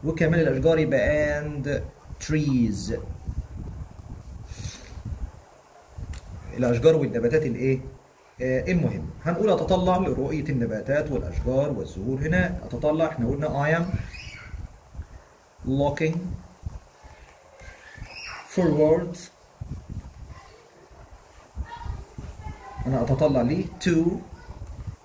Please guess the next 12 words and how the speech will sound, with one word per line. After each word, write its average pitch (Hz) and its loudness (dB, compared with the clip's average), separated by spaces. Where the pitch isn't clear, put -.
تاج 139 0
الفعل 131 0
مضاف 120 0
له 123 4
يبقى 127 0
seeing، 165 0
طلع 139 4
طبعا 135 4
لرؤية 135 2
النباتات 120 0
يبقى 135 -4
seeing 175 -4